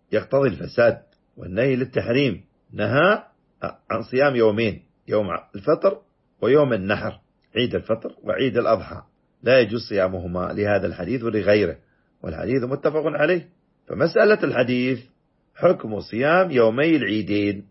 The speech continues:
دل الحديث على النهي عن صوم يومي عيد الفطر والأضحى.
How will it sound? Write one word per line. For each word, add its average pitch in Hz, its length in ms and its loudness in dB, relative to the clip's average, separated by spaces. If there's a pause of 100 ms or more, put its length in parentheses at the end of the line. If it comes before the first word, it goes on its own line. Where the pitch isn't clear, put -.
(520)
دل 151 320 2
الحديث 131 720 2
على 104 220 0
النهي 110 600 -2
عن 92 220 -6 (160)
صوم 120 300 2
يومي 135 600 0 (640)
عيد 110 200 -2
الفطر 147 500 -2 (300)
والأضحى. - 560 0